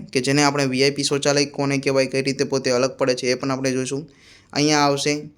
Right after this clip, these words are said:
પી આર આઈ શૌચાલય કોને કહેવાય, આર સી એ શૌચાલય, સુલભ શૌચાલય, એક્વા પ્રાઇવી શૌચાલય કોને કહેવાય.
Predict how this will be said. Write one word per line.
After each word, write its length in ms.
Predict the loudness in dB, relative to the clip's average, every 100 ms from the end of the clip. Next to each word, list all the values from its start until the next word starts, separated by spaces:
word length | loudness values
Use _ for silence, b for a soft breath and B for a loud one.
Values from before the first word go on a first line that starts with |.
| b _ -2
પી 160 | 2
આર 140 | 2 2
આઈ 80 |
શૌચાલય 360 | -2 -4 -2 -2
કોને 240 | -2 -4
કહેવાય, 260 | -4 -2 -2
આર 180 | -2 -2
સી 140 | -4
એ 40 | -4
શૌચાલય, 580 | -4 -2 0 -2 -4
સુલભ 360 | -8 -2 0 0
શૌચાલય, 460 | -2 -2 -2 -2 -4
એક્વા 460 | -4 -6 -2 -2
પ્રાઇવી 260 | 0 0 -2
શૌચાલય 380 | -4 -4 -2 -2
કોને 240 | -2 -4
કહેવાય. 260 | -4 -6